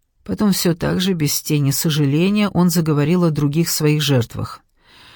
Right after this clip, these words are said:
В его словах не было и намёка на раскаяние, на угрызение совести. Очевидно, что умершие по его вине люди не являлись ему во сне. О Тарасове и Шестопале он лишь упомянул,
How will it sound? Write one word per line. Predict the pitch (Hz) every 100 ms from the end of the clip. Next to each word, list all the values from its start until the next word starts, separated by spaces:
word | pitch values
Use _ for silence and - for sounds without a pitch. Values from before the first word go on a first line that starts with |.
| - - -
В |
его | 170 226
словах | 233 208 220 226 -
не | 202
было | 185 185
и | 180
намёка | 185 190 170 135 - 131 131
на | 135 139 135 131
раскаяние, | 139 - - 226 214 190 175 160
на | 147 143
угрызение | 143 151 160 165 185 156 147
совести. | - 226 233 208 - - 185 175 165 - - - _ _ -
Очевидно, | 147 226 247 226
что | -
умершие | 190 196 233 - 185
по | 170
его | 165 185
вине | 208 185 180
люди | 175 196 202 202 202 -
не | 165 180
являлись | 180 208 196 127 -
ему | 123 120
во | 117
сне. | - 120 104 107 _ _ _ _ _ _ _ -
О | 143
Тарасове | 147 156 214 240 190 147
и |
Шестопале | 131 139 - 135 135 208 214
он | 190 175
лишь | 202 -
упомянул, | 196 202 196 190 147 120